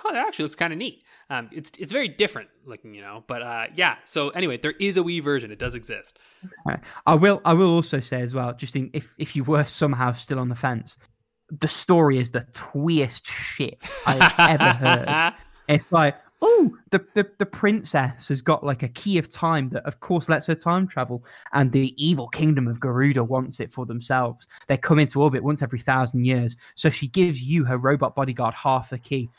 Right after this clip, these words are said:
Speaker 2: for some reason."
Speaker 1: Mm.
Speaker 2: And then, like, you fall asleep somewhere and you wake up a thousand years later and the princess is gone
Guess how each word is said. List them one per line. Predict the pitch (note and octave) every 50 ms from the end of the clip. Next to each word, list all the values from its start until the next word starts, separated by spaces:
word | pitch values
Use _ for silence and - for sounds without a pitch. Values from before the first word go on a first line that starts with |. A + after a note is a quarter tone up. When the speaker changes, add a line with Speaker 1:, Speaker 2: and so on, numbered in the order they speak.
| _ _
Speaker 2:
for | - - - D#3
some | D3 - - E3 D3 C#3 C3+
reason." | B2+ B2+ B2 B2 B2+ A#2 A#2+ A#2+ A#2+ A#2 - _ _ _ _ -
Speaker 1:
Mm. | - - E3+ D#3+
Speaker 2:
And | D3+ D#3 D#3
then, | D#3 D3+ D3 C3+ B2+
like, | - C#3+ C#3 C3+ -
you | D#3+ D3+ E3 D#3
fall | - - E3+ D#3 C#3
asleep | C#3 B2+ - - D#3 D3+ -
somewhere | - - D3 B2+ B2+
and | B2+
you | B2+ B2+
wake | C3 C#3 C3 -
up | - -
a | -
thousand | - - C3+ C3 B2+ A#2+ C3
years | B2 B2 B2 A#2+ A#2
later | B2+ B2 B2+ A#2 A#2+ -
and | A#2
the | A#2 A#2
princess | - C#3 C#3 - B2 A#2+ -
is | B2 A#2
gone | - B2+ A#2 A2 A2+ A2+